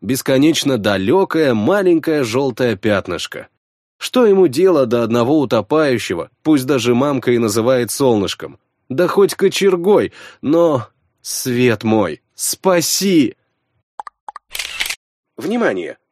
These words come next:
Фатальная ошибка. Перезапись. Выбрать индивидуальную способность "Удар солнца". Дай сил, убереги меня! К черту этих праведников и прочих!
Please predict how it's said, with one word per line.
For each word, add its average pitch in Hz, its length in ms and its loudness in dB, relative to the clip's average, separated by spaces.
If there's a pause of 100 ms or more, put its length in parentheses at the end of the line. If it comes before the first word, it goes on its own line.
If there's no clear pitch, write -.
Фатальная 117 840 -2
ошибка. 151 640 -6 (340)
Перезапись. 165 800 -4 (220)
Выбрать 131 580 -2
индивидуальную 165 720 0
способность 117 880 -4
"Удар 165 320 0
солнца". - 600 -4 (1600)
Дай 139 460 -2
сил, 120 500 -2 (140)
убереги 175 680 2
меня! 120 440 2 (160)
К - 100 -8
черту 185 480 0
этих 147 280 -2
праведников 170 680 2
и 175 80 4
прочих! 156 540 0